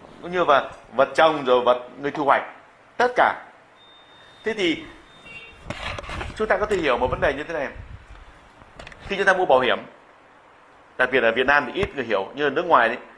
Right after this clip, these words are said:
hầu hết là một trăm phần trăm tất cả mọi người phải mua bảo hiểm nhà. Trong bảo hiểm nhà có bảo hiểm hỏa hoạn, có bảo hiểm động đất, có bảo hiểm thiên tai, à, có bảo hiểm sự cố bất ngờ, ví dụ như vậy,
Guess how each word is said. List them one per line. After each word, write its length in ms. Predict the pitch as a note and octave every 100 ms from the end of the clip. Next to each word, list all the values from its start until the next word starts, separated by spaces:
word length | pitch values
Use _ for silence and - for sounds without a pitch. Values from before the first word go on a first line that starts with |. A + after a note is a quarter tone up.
| - -
hầu 280 | C#3 C#3+ C#3
hết 280 | F3+ G#3+
là 180 | F#3 D3+
một 140 | C#3 -
trăm 160 | F3 D#3
phần 120 | B2+
trăm 180 | E3 D#3+
tất 100 | G3+
cả 140 | C3
mọi 140 | A#2 A#2
người 160 | A#2+
phải 180 | A2 G2
mua 140 | G#2+ C#3
bảo 120 | G#2
hiểm 200 | G2 G#2+
nhà. 260 | A2+ F#2+ - - - _ - - - - - - - -
Trong 160 | E3+
bảo 120 | D#3 A#2+
hiểm 220 | G#2+ A2+
nhà 320 | C#3 B2 G#2+
có 60 | D#3+
bảo 140 | D3
hiểm 200 | B2 G#2
hỏa 120 | G2 G2
hoạn, 300 | A2+ A#2 - - - -
có 80 | D3+
bảo 140 | A#2+
hiểm 180 | G#2 G#2+
động 160 | G2+ A2+
đất, 140 | D#3+ - - - _ -
có 100 | D3+
bảo 120 | C#3
hiểm 180 | G2+ G2
thiên 200 | C3+ C3
tai, 240 | C3+ C3+ G#2+ - - - - -
à, 460 | G#2 A2+ A#2 A#2 A2 - -
có 100 | D3
bảo 100 | E3+
hiểm 220 | C3+ G#2
sự 140 | - -
cố 260 | B2 C#3 F#3
bất 80 | F#3
ngờ, 200 | C3+ A2 F2 - - _ _ _
ví 100 | -
dụ 120 | A2
như 120 | F#2 A#2
vậy, 140 | A2